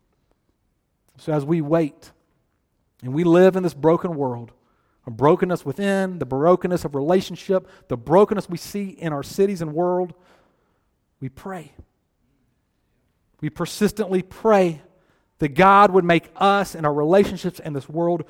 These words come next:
right. And in prayer, we might just find something better than the things we ask for. We find the very person and the very heart of God. Let's pray.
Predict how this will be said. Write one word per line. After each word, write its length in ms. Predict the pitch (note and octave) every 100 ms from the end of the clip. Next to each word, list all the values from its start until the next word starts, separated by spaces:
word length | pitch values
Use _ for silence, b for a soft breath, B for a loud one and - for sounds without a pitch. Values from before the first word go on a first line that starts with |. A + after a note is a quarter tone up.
| b
right. 720 | B2+ A2+ A#2 C#3 A#2+ - - - _ _ _ _ _ _ _ _ _ _ _ _ _ -
And 200 | D#3+ D#3+
in 100 | B2+
prayer, 560 | - F3+ F#3 A3 A3+ - _ _ _ _ _ _ _ _
we 120 | C3+
might 200 | D3+ E3+
just 160 | D#3+ -
find 220 | E3 D#3
something 380 | - D#3 - C#3
better 360 | A2 D3 F3 F3
than 180 | D#3+ C#3+
the 40 |
things 280 | - D3+ C3+
we 160 | C3+
ask 260 | C#3 D3 -
for. 320 | - G#2+ A2 _ _ _ _ _ _ _ _ _ _
We 80 | C#3
find 200 | - D3
the 60 | C#3
very 200 | C3 A#2
person 680 | - - F3 - F#3 F3+ E3
and 120 | C3
the 40 |
very 200 | A#2+ B2
heart 540 | G#2+ - D3+ D3 - - _ _ -
of 160 | G#2
God. 360 | G#2 G2+ - - _ _ _ _ _ _ _ _ _ _ _ -
Let's 120 | A2
pray. 320 | - G2+ F#2+